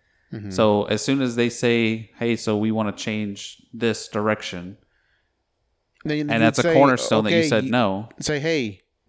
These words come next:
Speaker 1: I'm, I'm the develop-, I'm the creator here.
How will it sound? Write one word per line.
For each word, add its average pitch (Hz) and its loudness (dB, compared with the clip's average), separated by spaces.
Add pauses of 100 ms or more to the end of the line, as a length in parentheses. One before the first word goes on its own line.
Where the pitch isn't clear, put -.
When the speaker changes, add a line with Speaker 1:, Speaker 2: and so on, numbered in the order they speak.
(120)
Speaker 1:
I'm, 135 -4 (120)
I'm 139 -2
the 156 -2
develop-, 139 -4
I'm 151 -2
the 165 -2
creator 147 -2
here. 101 -6